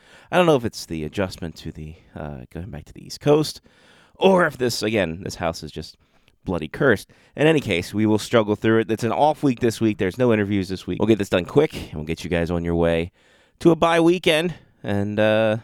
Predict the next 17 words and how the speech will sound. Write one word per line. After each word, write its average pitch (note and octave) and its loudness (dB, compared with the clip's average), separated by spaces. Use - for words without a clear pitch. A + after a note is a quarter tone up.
just, - -10
uh, C3+ 2
nothing D3 -4
hanging C#3+ -4
out. F3+ -2
But D#3 2
before E3 -4
we D3+ 0
get A#2+ -2
there, D3 0
Black B2 2
Bears G#2+ 2
did A#2 2
have G#2+ 0
another G#2 2
home G#2+ 0
series G2+ -2